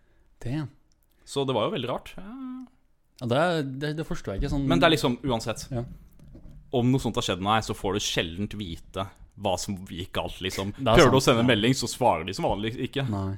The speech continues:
Speaker 1: Nei, men sånn, når jeg liksom blir, eh, b-, la oss si jeg, jeg prøver meg på en chick da, og hun, det ender opp med å ikke fungere, og hun sier sånn, «Nå, jeg vil ikke, jeg vil ikke ta det på det nivået.» Jeg kommer aldri til å spørre hvorfor.
Speaker 2: Nei, ikke sant.
Speaker 1: Det er ikke vits. Det er sånn, bare gå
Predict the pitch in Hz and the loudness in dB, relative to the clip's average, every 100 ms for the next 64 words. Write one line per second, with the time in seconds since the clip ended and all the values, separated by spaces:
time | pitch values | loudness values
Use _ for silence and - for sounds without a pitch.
0 | - 123 139 143 131 131 127 120 104 104 | 2 6 8 8 6 6 6 4 4 2
1 | 107 - 104 107 104 101 101 98 98 101 | -2 -2 -2 2 2 2 2 0 -2 -6
2 | 110 - _ _ - 131 131 - 123 117 | -10 -16 _ _ -14 -14 -12 -12 -8 -6
3 | - 120 120 - 113 95 - 98 113 - | -6 -8 -4 2 2 2 0 6 6 6
4 | - - _ - - - - - 113 110 | -2 -10 _ -20 -20 -20 -12 0 6 8
5 | 107 107 110 120 120 113 104 104 104 - | 8 6 6 4 4 4 4 4 2 2
6 | 113 110 101 95 120 160 131 135 135 107 | 2 4 6 6 6 4 0 -4 0 2
7 | 107 104 110 110 101 98 98 98 92 95 | 4 2 0 0 0 0 0 0 -2 -4
8 | - 90 87 87 101 123 98 - - 95 | -6 -6 -4 -6 -10 -10 -10 -10 -8 -6
9 | 95 101 95 92 98 123 - - - - | -2 2 2 2 0 -2 -12 -20 -20 -20
10 | - - - 117 139 117 101 110 - 104 | -20 -14 -6 0 2 2 2 -2 -2 -4
11 | 87 87 - 95 - - - 104 82 - | -4 -8 -10 -10 -12 -16 -2 0 0 -2
12 | - 107 123 101 117 - - - 104 - | -2 2 4 4 2 0 -8 -8 -6 -2
13 | 110 110 147 120 | 2 4 4 6